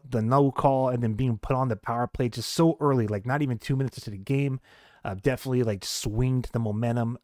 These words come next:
early on to San Jose. Uh, Montreal would take another delayed game penalty literally, like, two minutes after that first initial delay game penalty for the, uh, failed challenge, this time for puck over glass. Uh, not that it mattered much because the Sharks wouldn't go to score,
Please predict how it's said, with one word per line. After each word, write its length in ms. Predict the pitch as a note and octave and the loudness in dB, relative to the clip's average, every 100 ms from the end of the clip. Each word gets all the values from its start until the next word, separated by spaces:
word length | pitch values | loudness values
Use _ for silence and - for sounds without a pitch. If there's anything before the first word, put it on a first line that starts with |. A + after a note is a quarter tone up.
| - | -6
early 300 | C#3+ D3+ C3 | -2 -2 -2
on 240 | B2 A#2 | -2 -4
to 100 | - | -8
San 240 | - B2 A2 | -8 -6 -4
Jose. 480 | G2+ A2 E3 E3 - _ - - - _ | -2 4 4 4 -2 _ -18 -18 -20 _
Uh, 140 | A2 G#2+ | -4 0
Montreal 520 | C3+ D#3 D#3 D3 D3 | 2 2 4 4 4
would 140 | B2 | 2
take 220 | - D3 | 0 0
another 240 | B2+ C#3 D3 | 4 4 4
delayed 360 | A#2+ A#2+ C#3+ | 4 4 2
game 220 | C3 C3 A2+ | 2 -2 -2
penalty 360 | C#3 C#3 C#3 | -2 2 4
literally, 360 | A#2+ B2+ C3 B2+ | 4 4 4 2
like, 200 | G#2+ F#2 _ - | 0 -4 _ -2
two 220 | E3 C#3+ | 4 4
minutes 540 | B2+ B2+ D3 - - _ _ _ | 4 0 -2 -8 -12 _ _ _
after 540 | A#2+ B2 - D3 D3+ - _ _ - | 2 2 2 0 0 -4 _ _ -4
that 160 | A#2+ A#2 | -2 0
first 320 | - C3 - | 0 0 2
initial 380 | A#2+ B2+ C3+ A#2 | 0 2 2 2
delay 260 | A#2 A#2+ | 2 2
game 240 | A#2 A#2 A#2 | 2 -2 0
penalty 320 | B2 A#2+ A#2+ | 0 2 0
for 140 | - | 0
the, 80 | G#2 | -4
uh, 180 | G#2+ G2 | -2 -4
failed 300 | - B2 A2 | -2 -2 0
challenge, 580 | - A#2 A#2+ B2+ - - - - | 0 0 0 -2 -6 -14 -14 -6
this 160 | B2 | -2
time 100 | C3 | -2
for 80 | A2 | -4
puck 300 | F#2+ - G#2+ | -2 -2 -2
over 140 | G#2+ F#2+ | -4 -6
glass. 500 | A2 A#2 A#2 - - - - - | -2 -2 -2 -8 -14 -20 -20 -2
Uh, 160 | B2+ A2 | 2 4
not 180 | C#3 A3 | 4 6
that 120 | A3 | 6
it 60 | E3 | 6
mattered 360 | B2+ D#3 F#3 | 8 8 8
much 340 | F#3 G3+ - - | 4 2 0 -6
because 240 | D3 D#3 C3 | 0 2 2
the 60 | |
Sharks 280 | - E3 D3+ | 4 4 4
wouldn't 200 | E3 D3 | 0 2
go 120 | D3+ | 4
to 80 | D3 | 4
score, 460 | - - D3 D#3 | 0 2 4 4